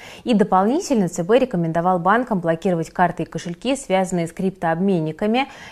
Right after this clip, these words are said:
так что контроль за ними выше и больше шансов, что банк докопается до операций. Имейте в виду. Ну, например, если активно использовать личный счёт для покупки и продажи криптовалюты, а операции нарушают требования Ц Б, счёт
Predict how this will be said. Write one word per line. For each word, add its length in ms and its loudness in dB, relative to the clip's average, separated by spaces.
так 180 4
что 260 2
контроль 380 2
за 120 2
ними 260 2
выше 460 2
и 280 0
больше 400 0
шансов, 440 -2
что 220 -4
банк 340 -2
докопается 840 -2
до 380 -2
операций. 720 -6
Имейте 380 -2
в 40 -12
виду. 280 -10
Ну, 180 2
например, 420 0
если 260 2
активно 380 0
использовать 480 -2
личный 340 -2
счёт 460 -4
для 240 -2
покупки 480 -6
и 20 -6
продажи 400 -4
криптовалюты, 920 -4
а 180 -6
операции 500 -2
нарушают 640 -4
требования 500 -8
Ц 160 -8
Б, 220 2
счёт 320 2